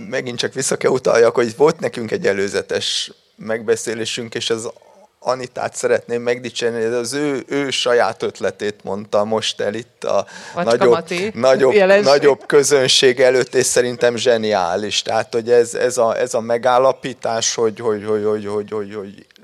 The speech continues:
Speaker 1: annál jobban özönnövénynek nem lehet semmi más nevezni, mint azok a mezőgazdasági növényeink, amiket mi, mi termeszünk. Mi hoztuk ide, mi biztosítjuk azt a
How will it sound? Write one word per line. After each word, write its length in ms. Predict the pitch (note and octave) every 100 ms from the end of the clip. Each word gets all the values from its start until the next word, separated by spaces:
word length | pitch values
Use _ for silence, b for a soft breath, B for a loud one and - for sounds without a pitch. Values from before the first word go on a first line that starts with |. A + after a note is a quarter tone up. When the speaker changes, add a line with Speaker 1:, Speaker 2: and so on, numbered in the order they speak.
| - _ _ -
Speaker 1:
annál 360 | A2+ B2+ A#2+
jobban 400 | A#2 A#2+ A2 G#2 -
özönnövénynek 880 | B2 A#2+ A2 A2 A2 A2 G2+ G2 -
nem 180 | G#2
lehet 240 | G2+ F#2 - -
semmi 280 | - G#2 G2
más 260 | F#2 -
nevezni, 380 | - G2 F2+ G#2
mint 300 | G2 F#2 -
azok 320 | F#2 F#2 -
a 160 | F2+ F2 B B B
mezőgazdasági 1200 | G#2+ F#2+ G2+ F#2 G2 F2+ F2+ - A2 G2 G2 F#2 B B B
növényeink, 760 | A2 G#2+ G2+ G2+ G2+ F#2+ G2+
amiket 520 | F#2+ F#2+ F#2 F#2+ F2 G#2+
mi, 320 | F#2+ F2 F2 b b b
mi 140 | G2+
termeszünk. 680 | F2 G2+ D#2 E2 E2+ - G2+
Mi 80 | C3+
hoztuk 500 | C3+ B2 - G#2+ -
ide, 300 | B2+ B2 A2+
mi 160 | A#2+ A#2
biztosítjuk 800 | A2 - A2 - G#2 - G#2+ -
azt 260 | F#2 -
a 180 | G2